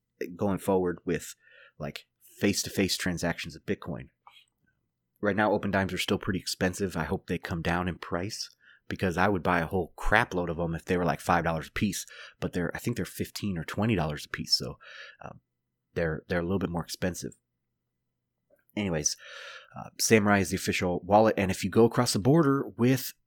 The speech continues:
Samurai, then, and it's a hidden icon, no one will know you have it. It's a great use case, great wallet. All wallets will start doing this,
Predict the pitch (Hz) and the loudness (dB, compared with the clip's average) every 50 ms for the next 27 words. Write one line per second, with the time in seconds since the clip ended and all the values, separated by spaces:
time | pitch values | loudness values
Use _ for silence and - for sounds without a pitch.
0 | _ - - - - 139 151 160 156 135 120 120 127 139 139 - _ _ _ _ | _ -6 -4 0 4 4 4 4 4 4 2 2 0 -2 -4 -6 _ _ _ _
1 | _ _ _ _ _ _ _ _ _ _ _ _ _ _ _ _ _ _ - 113 | _ _ _ _ _ _ _ _ _ _ _ _ _ _ _ _ _ _ 2 2
2 | 117 117 117 113 113 - 107 113 107 104 - - 104 92 98 123 127 117 120 131 | 4 4 4 2 0 0 0 0 2 2 2 2 2 4 4 4 4 4 2 2
3 | 151 - - 107 107 110 110 104 104 107 107 107 104 101 98 101 98 95 95 90 | 2 0 0 -2 0 0 0 0 2 2 0 0 -2 -2 -2 0 0 0 -2 -2
4 | 80 82 80 78 80 - - 82 - - - - - 92 95 98 - 85 92 87 | -2 -2 -2 -2 -2 -4 -6 -8 -10 -14 -14 -4 0 2 2 2 2 0 -4 -6
5 | - - 92 85 82 - - - 98 107 107 - 87 82 80 78 82 - - - | -4 -4 -4 -4 -4 -4 -2 0 2 2 2 2 0 -2 -2 -2 -2 -4 -8 -12
6 | - - - - - - 110 117 127 135 113 104 101 98 98 95 - - - 90 | -16 -16 -16 -2 6 8 8 10 10 8 8 8 8 8 8 6 2 0 -4 -6
7 | - - - 95 87 55 - - 85 82 71 64 57 69 90 - - | -6 -2 -2 -2 -2 0 0 -2 -2 -2 -2 -4 -8 -8 -10 -10 -12